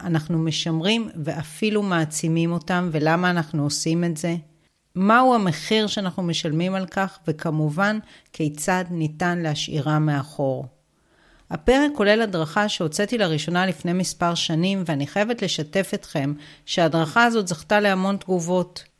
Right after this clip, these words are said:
ברוב המקרים אנשים אמרו שהיא פקחה להם את העיניים ונתנה המון המון ערך, אבל היו גם כמה שכתבו לי שאני אדם נוראי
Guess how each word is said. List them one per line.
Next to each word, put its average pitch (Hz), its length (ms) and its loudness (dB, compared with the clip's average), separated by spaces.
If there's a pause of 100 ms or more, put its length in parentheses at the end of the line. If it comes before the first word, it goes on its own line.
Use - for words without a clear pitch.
(160)
ברוב 175 480 4
המקרים 208 460 4
אנשים 170 380 2
אמרו 240 220 2
שהיא 220 220 -2
פקחה 175 300 0
להם 180 220 2
את 156 160 -2
העיניים 190 480 2
ונתנה 175 420 0
המון 180 280 0
המון 165 300 0
ערך, 139 400 -2 (400)
אבל 156 160 2
היו 247 200 6
גם 285 260 4
כמה 240 320 2
שכתבו 175 460 -2
לי 233 100 2
שאני 165 320 2
אדם 170 260 2
נוראי 180 640 0